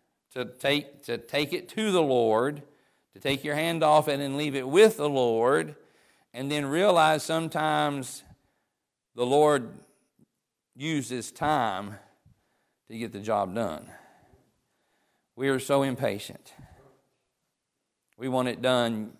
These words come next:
yesterday. We want it, we want it done yesterday, and we want to help God do it. I said we.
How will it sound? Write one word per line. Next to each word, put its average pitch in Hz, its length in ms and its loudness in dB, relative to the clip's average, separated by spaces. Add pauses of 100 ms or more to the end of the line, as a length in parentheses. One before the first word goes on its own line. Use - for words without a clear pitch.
(140)
yesterday. - 720 -10 (1000)
We 139 140 -4
want 139 240 0
it, 123 140 -6
we 135 100 -4
want 147 200 0
it 123 80 -12
done 127 220 -2
yesterday, 147 420 -2
and 139 80 -4
we 147 120 -4
want 143 160 -4
to 139 60 -4
help 143 180 0
God 151 260 -2
do 160 140 -4
it. - 200 -12 (3000)
I 117 120 -2
said 156 260 2
we. 147 380 0